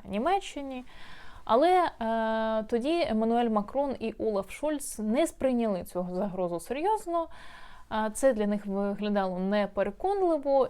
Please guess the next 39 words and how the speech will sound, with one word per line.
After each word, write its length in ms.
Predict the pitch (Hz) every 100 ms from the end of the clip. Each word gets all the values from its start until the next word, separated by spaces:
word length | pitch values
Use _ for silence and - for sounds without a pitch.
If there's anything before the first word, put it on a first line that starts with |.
| -
і, 440 | 247 247 247 240 -
е, 240 | 220 214 208
тому 400 | 220 220 311 330
дуже 440 | 214 254 226 208
багато 380 | 190 202 208 196
м-, 300 | 196 185 202 -
моментів, 640 | 196 196 214 294 - 190
як 140 | 175 185
ми 100 | 170 -
пам'ятаємо, 560 | 175 175 208 214 185
вони 340 | 175 175 196 196 -
буксували. 680 | 165 180 - 175 - - - - - - - - -
А 240 | 196 190 -
їхній 380 | 247 370 381 294
головний 480 | 262 254 254 247 233
аргумент 480 | 220 233 359 359
був, 140 | 285 269
що, 180 | - 226
ну, 260 | 208 277
так 220 | 285 277
це 180 | - 285
ж 160 | 247 226
вже, 320 | 214 226 233
це 200 | 247 254
ж, 300 | - - -
це 80 | 240
ж 120 | 247
не 60 | 254
точно 400 | - 427 - 220
може 300 | 196 185 175
бути 220 | 175 180
так, 220 | 185 -
це 60 | -
ж 80 | -
просто 260 | 208 -
наміри 480 | 240 339 440 349 202
напасти 520 | 180 180 - - -
на 120 | - -
Україну. 520 | - - - -